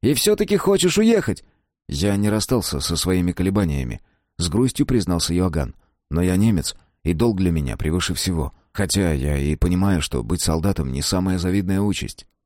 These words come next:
"Не унывай, старина!" Генрих снисходительно похлопал его по плечу.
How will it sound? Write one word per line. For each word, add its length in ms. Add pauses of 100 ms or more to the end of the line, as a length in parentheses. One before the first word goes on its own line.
(120)
"Не 240
унывай, 640
старина!" 680 (320)
Генрих 380
снисходительно 760
похлопал 480
его 200
по 140
плечу. 400